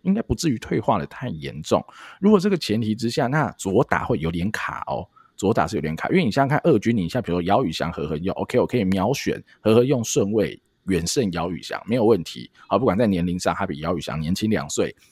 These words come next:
好，目前二军的打击成绩他也乐胜姚宇翔，那姚宇翔就比较危险一点了哈。那这是何恒佑有没有办法卡赢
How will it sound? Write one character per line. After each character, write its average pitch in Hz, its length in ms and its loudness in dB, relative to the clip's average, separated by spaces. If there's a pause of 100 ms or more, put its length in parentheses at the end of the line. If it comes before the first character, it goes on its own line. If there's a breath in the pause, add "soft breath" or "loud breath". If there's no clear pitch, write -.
(140)
好， - 120 -4
目 147 100 0
前 113 160 -2
二 147 140 6
军 120 120 -2
的 120 80 0
打 78 200 -4
击 92 120 -8
成 85 180 -8
绩 90 120 -6
他 98 180 -4
也 80 240 -4
乐 117 200 0
胜 107 280 -4
姚 76 200 -12
宇 60 80 -20
翔， - 280 -12 (200 soft breath)
那 104 100 -6
姚 87 140 -2
宇 78 40 -6
翔 - 140 -8
就 82 80 -8
比 - 80 -10
较 82 300 -2 (300)
危 82 160 0
险 - 260 -4
一 - 120 -12
点 - 180 -12
了 - 120 -20
哈。 - 220 -12 (200)
那 156 160 -2
这 151 120 -6
是 165 120 -4
何 156 280 -4
恒 170 200 -4
佑 175 140 -2
有 110 100 0
没 110 100 0
有 151 40 -2
办 135 100 -4
法 87 120 -4
卡 - 480 -8
赢 85 260 -6